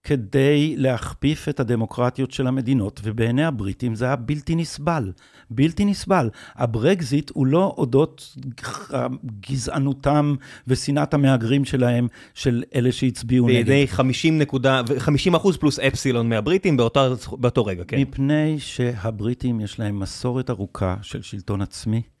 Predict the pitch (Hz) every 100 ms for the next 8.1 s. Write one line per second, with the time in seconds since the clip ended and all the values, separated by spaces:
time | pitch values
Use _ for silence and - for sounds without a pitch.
0 | _ _ - - 113 95 101 101 104 127
1 | 135 143 143 - - - - 110 - -
2 | 107 107 - 107 123 139 - 117 95 113
3 | 143 110 110 104 - - 117 120 107 107
4 | - - 104 120 120 113 101 - 98 110
5 | 110 80 - _ _ _ - 127 120 110
6 | 98 104 113 120 - 98 101 104 120 117
7 | 107 107 - 107 104 110 117 131 110 113